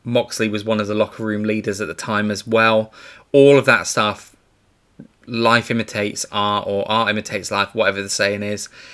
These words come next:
It all blends in quite nicely to have you believe that these guys think, "Actually, you guys are just amateurs at what you do. We're the real professionals here. Get in line." And it was, it was really good. And obviously, at that point,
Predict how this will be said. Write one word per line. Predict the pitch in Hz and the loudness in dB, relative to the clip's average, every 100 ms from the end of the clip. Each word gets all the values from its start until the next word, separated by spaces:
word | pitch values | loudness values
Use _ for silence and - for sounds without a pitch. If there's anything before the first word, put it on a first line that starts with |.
| - - _ _ _ _ - | -20 -20 _ _ _ _ -4
It | 131 | -2
all | 127 127 131 | 2 4 4
blends | 127 - 123 120 120 117 | 2 0 4 4 2 -2
in | 113 | -2
quite | 110 - 110 110 | -4 -6 -4 -2
nicely | 110 110 107 - | -2 -2 -2 -6
to | 104 - | -10 -10
have | 107 | -8
you | 101 | -6
believe | 107 104 | -6 -6
that | 110 | -6
these | 113 107 | -8 -6
guys | 113 104 - | -6 -6 -6
think, | 107 - | -10 -6
"Actually, | 107 - 107 - _ _ - | -6 -6 -12 -14 _ _ -14
you | 117 123 | -6 -2
guys | 123 113 - | 0 0 -2
are | 104 | -6
just | 104 104 - - | -6 -6 -4 0
amateurs | 117 110 - 110 | 2 2 -4 -6
at | 110 | -6
what | 85 | -8
you | 107 107 | -10 -6
do. | 101 92 98 - _ _ - | -2 -2 -2 -10 _ _ -14
We're | 107 117 117 | 0 6 6
the | 110 | 6
real | 110 107 | 2 -2
professionals | - 107 - - 95 | -2 -4 -4 -6 -8
here. | 104 101 - _ | -8 -10 -12 _
Get | - 110 | -4 -2
in | 101 98 | -2 -4
line." | 98 85 78 92 - _ - - - _ _ - | -6 -8 -10 -14 -18 _ -20 -20 -20 _ _ -4
And | 123 120 | -2 -2
it | 143 | -4
was, | 143 143 | -8 -8
it | 160 | -8
was | 147 | -8
really | 139 165 143 | -4 -4 -2
good. | 139 139 123 - - | 0 2 2 -2 -10
And | 120 120 120 127 | -6 -4 -6 -8
obviously, | 127 120 - 117 113 - - - _ - | -10 -6 -2 -2 -4 -12 -20 -20 _ -8
at | 123 | -4
that | 147 - - | -2 -4 -2
point, | - 131 143 | 4 4 2